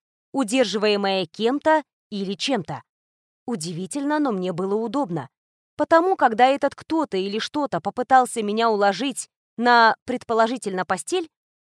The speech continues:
я вцепилась в свое переносное устройство обеими руками, утыкаясь во что-то теплое щекой. Еще один всплеск силы, на этот раз удивительно знакомый. Слегка оглушил гром.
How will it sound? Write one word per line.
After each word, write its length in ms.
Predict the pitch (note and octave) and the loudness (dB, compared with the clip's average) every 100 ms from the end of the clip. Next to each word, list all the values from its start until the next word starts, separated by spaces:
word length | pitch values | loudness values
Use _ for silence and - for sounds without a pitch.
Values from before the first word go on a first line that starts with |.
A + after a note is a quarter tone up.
| - | -6
я 200 | A3 D#4+ | 0 0
вцепилась 560 | - C#4 C#4 C#4+ A3 | 0 -8 -4 0 0
в 60 | - | -2
свое 360 | - A3 B3 | 0 0 0
переносное 600 | A#3+ A3 G#3 G3+ A#3+ A#3 | -2 -2 -2 -2 -2 -2
устройство 640 | G3+ F#3+ - B3 A#3+ - F#3+ | -2 -4 -6 -4 -4 0 2
обеими 420 | F#3+ F#3+ G#3+ E3 | 2 -2 -4 -4
руками, 540 | D#3+ D#3+ D4+ D#4+ D3+ A#2 _ _ _ - | -4 -2 0 0 -2 -10 _ _ _ -12
утыкаясь 640 | C4 - B3+ B3+ A#3+ G#3 | -10 -6 0 4 4 2
во 120 | F3 G3 | -2 -4
что-то 320 | - G3 D#3+ | -2 -6 -6
теплое 500 | - A#3+ - A#3+ A#3 | -4 -6 -2 -2 -2
щекой. 480 | - A3+ - D#3 C3 _ _ _ _ _ _ _ - | -4 -8 -8 -10 -12 _ _ _ _ _ _ _ -8
Еще 420 | G#3 C#4 - B3 | -2 -2 0 2
один 320 | G3+ G3+ G3+ | 2 2 -4
всплеск 460 | - - G#3 G3 - | -6 -6 -2 -2 -4
силы, 440 | - D#4+ G#3+ B2 _ _ _ - | -4 -2 -2 -6 _ _ _ -4
на 160 | A#3 B3 | 2 4
этот 260 | A#3 G3 | 4 0
раз 240 | A3 D4 - | 0 0 -2
удивительно 560 | A#3+ G#3+ F3+ G3 G3 | -6 -6 -6 -4 -4
знакомый. 540 | F#3+ A#3 B3 C4 D#3 C#3 _ _ _ _ _ _ | -2 -4 -2 -4 -4 -10 _ _ _ _ _ _
Слегка 640 | - A#3+ A3 - - C4 | -10 -4 -4 -4 0 2
оглушил 480 | C#4+ A3 G#3 - G3+ | 0 -4 -6 -4 -6
гром. 380 | E3 G3+ E3 B2+ | -4 -4 -4 -8